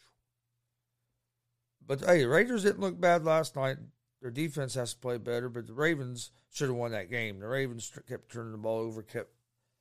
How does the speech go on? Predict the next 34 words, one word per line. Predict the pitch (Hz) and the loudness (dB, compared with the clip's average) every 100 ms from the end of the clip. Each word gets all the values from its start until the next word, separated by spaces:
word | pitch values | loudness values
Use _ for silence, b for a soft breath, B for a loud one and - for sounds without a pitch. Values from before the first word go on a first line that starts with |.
| _ _ _ _ | _ _ _ _
kept | 143 - | -6 -4
giving | 123 110 113 | -4 -2 -4
Vegas | 104 92 | -4 -6
chances. | - - 135 139 - 135 123 - _ _ _ _ _ _ _ _ _ _ _ _ | -8 -4 -2 -4 -6 -8 -10 -16 _ _ _ _ _ _ _ _ _ _ _ _
Pittsburgh | 156 147 151 139 | -4 -2 0 2
looked | 131 127 | 2 0
good | 127 123 | -2 -2
in | |
their | 131 156 | 0 -2
first | - 151 139 | -2 -4 -2
game | 151 143 | -4 -4
of | 151 | -4
the | |
season. | - 143 143 143 - - _ | -4 -4 -4 -8 -12 -20 _
This | 160 - | -10 -6
could | 180 | 0
be | 160 | 0
a | 123 | 2
good | 147 127 | -2 0
game. | 123 135 135 135 - _ _ _ _ _ _ _ _ _ _ - | 0 0 -2 -8 -14 _ _ _ _ _ _ _ _ _ _ -10
Uh, | 101 78 - _ - | -6 -6 -10 _ -6
I | - | 0
would | 165 120 | 0 0
lean | 123 160 143 | 0 0 -2
toward | 131 123 | -4 -6
the | 107 | -6
Steelers, | - 139 127 107 82 | -4 -2 -2 -4 -8
but, | 87 117 | -10 -6
man, | 127 117 | -6 -6
that's, | 110 135 - _ _ _ _ _ _ _ _ _ _ _ _ _ _ _ _ | -8 -10 -12 _ _ _ _ _ _ _ _ _ _ _ _ _ _ _ _
that's | - 127 135 | -8 -8 -8
a | 131 | -8
tough | 135 123 - | -4 -4 -4
one. | 120 | -12